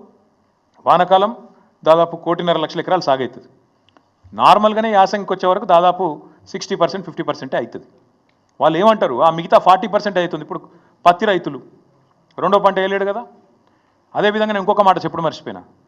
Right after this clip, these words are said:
ఇప్పుడు పామాయిల్ తోటలు ఉన్నాయి రాష్ట్రంలో, మనమే బాగా ప్రోత్సహించినాం పామాయిల్. మరి వాళ్ళకు,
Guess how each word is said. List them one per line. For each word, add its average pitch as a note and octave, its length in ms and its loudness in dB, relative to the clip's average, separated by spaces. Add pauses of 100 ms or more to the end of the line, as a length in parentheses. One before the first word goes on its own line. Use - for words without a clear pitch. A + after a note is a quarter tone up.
(120)
ఇప్పుడు F3 160 -14
పామాయిల్ G3 380 4
తోటలు F3+ 220 -2
ఉన్నాయి C3 180 -6
రాష్ట్రంలో, A#2+ 360 -4
మనమే G3+ 380 0 (200)
బాగా F#3+ 140 6
ప్రోత్సహించినాం F#3+ 520 -6
పామాయిల్. C3+ 400 -2 (540)
మరి D#3 80 -8
వాళ్ళకు, F#3 440 4